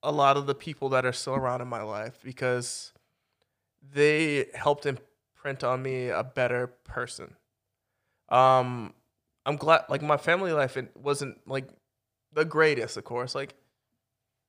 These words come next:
it is what it is. But, like, I still, like, I still come and try my best to spend time with my family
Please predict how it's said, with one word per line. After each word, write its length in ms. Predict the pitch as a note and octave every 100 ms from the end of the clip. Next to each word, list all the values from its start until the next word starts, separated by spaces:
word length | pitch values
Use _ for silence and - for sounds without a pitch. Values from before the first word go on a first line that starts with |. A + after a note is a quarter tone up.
| _ _ _ _ _ _ _ _
it 120 | C#3+
is 160 | D#3+ D3+
what 160 | C#3+ C3+
it 100 | C3
is. 420 | E3 B2 - - _ _ _ _ -
But, 600 | E3 E3 C3+ D#3+ - _ _
like, 320 | D3 D3 - - _ _ _ _ _ -
I 120 | C3+
still, 320 | C3+ - -
like, 180 | - C#3
I 60 | C#3
still 240 | - D#3
come 600 | D3 D3 C#3 C#3 C3+ B2 -
and 160 | C3
try 240 | B2 E3+ F3+
my 140 | D3
best 280 | B2+ C3+ C3+
to 60 | B2
spend 260 | - C3+
time 180 | C3 B2
with 140 | B2+ B2
my 140 | A#2+
family 460 | - B2+ B2 A#2+